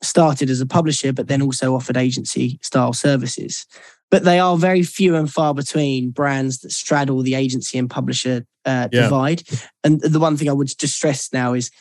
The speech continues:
Speaker 1: the businesses are quite separate. Um, it just so happens that we were spawned out of that,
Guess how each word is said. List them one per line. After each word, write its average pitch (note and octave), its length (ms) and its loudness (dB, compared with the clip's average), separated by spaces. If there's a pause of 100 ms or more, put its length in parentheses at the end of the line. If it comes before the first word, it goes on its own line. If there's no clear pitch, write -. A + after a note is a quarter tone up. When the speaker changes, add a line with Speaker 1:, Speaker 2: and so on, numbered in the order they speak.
(160)
Speaker 1:
the D3 80 0
businesses C3 500 0
are B2 160 0
quite A#2+ 260 -4
separate. - 460 -2 (140)
Um, B2 240 2
it C3 100 -2
just - 240 -2
so C3 160 -2
happens B2+ 400 -2
that A#2 160 -8
we C3 160 0
were A#2 100 -4
spawned A#2+ 460 -2
out A2+ 220 -8
of - 100 -16
that, G#2+ 200 -8